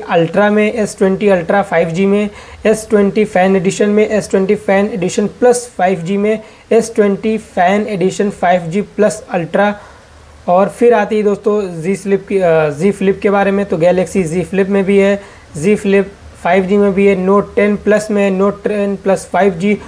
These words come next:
Note टेन, Note टेन फ़ाइव जी। और फिर बात करते हैं दोस्तों Galaxy Fold की, फिर आता है Galaxy Fold five जी, Galaxy S ten five जी, एस ten Plus, Galaxy एस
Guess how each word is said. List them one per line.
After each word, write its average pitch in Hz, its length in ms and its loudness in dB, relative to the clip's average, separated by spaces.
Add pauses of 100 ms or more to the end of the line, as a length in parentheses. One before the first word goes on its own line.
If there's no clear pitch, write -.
(240)
Note 190 400 0
टेन, 208 320 2
Note 202 280 0
टेन 202 300 0 (920)
फ़ाइव 180 260 2
जी। 202 280 -2 (320)
और 190 200 2
फिर 208 240 -2
बात 196 260 -2
करते 185 180 -2
हैं 190 80 -2
दोस्तों 180 340 -4
Galaxy 175 380 0 (140)
Fold 185 220 2
की, 202 280 -4 (340)
फिर 196 140 4
आता 190 200 2
है 185 100 0
Galaxy 185 340 -2 (100)
Fold 185 180 0
five 190 340 -2
जी, 202 320 0 (300)
Galaxy 190 500 2
S 214 300 0
ten 220 200 4
five 202 280 0
जी, 202 220 -2
एस 196 360 -2
ten 185 140 0
Plus, 208 600 0
Galaxy 175 460 -2
एस 180 280 -2